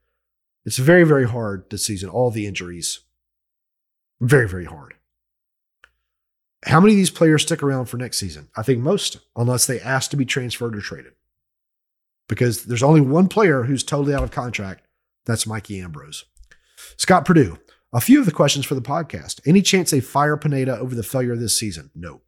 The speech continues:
How much of a teardown and rebuild is possible with the M L S rules? Not a lot. Any chance Tata coaches the World Cup and then returns to Atlanta United? No. No chance at all. Sorry to knock those out fast, Scott, but they're kind of yes or no questions.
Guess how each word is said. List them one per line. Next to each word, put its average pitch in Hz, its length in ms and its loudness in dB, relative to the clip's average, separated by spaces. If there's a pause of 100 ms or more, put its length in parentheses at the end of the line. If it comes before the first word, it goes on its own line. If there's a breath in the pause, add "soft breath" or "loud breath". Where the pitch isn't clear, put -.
(760)
How 170 160 6
much 208 200 6
of 208 80 2
a 170 60 2
teardown 175 480 0
and 131 140 -2
rebuild 156 360 2
is 143 80 -2
possible 139 480 -2
with 123 120 -2
the 101 60 -12
M 120 100 -6
L 120 120 -4
S 110 160 0
rules? 101 460 -4
Not 104 300 -8
a 104 40 -10
lot. 87 300 -16 (560)
Any 170 160 8
chance 175 300 2
Tata 160 380 -2
coaches 156 340 0
the 131 100 -4
World 135 240 -2
Cup 143 300 -2
and 120 100 -4
then 120 80 -4
returns 135 440 -4
to 139 120 0
Atlanta 117 300 -6
United? 95 420 -8 (100)
No. 87 360 -12 (260)
No 113 180 -2
chance 110 380 -6
at 101 80 -10
all. 80 260 -18 (1800)
Sorry 147 200 4
to 135 60 0
knock 135 180 -2
those 120 160 -6
out 113 160 -8
fast, 117 260 -6
Scott, 104 320 -8
but 107 100 -20
they're 104 120 -10
kind 110 180 -4
of 95 80 -8
yes 98 180 -4
or 98 40 -12
no 98 120 -14
questions. - 500 -18